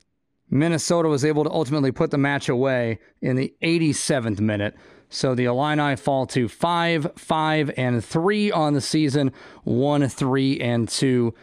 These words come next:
in conference play. They'll have Wisconsin up next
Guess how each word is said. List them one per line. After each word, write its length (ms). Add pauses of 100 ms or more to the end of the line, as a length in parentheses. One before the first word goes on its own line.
(200)
in 240
conference 680
play. 580 (920)
They'll 200
have 200
Wisconsin 960
up 220
next 600